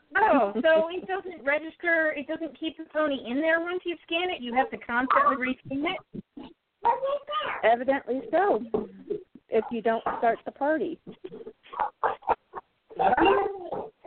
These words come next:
Speaker 3: I don't know. I want to do a bag or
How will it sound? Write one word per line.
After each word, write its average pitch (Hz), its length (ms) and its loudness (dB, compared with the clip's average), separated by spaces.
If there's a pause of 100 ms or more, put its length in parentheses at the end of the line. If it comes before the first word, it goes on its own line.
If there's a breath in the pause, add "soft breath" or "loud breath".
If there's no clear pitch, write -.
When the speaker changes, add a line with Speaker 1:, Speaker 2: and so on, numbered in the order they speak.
(640)
Speaker 3:
I 196 80 -4
don't 302 140 0
know. 381 80 -2 (1080)
I 220 160 -4
want 226 260 -2
to 220 60 -10
do 202 100 2
a - 40 -6
bag 359 260 -2
or - 140 -16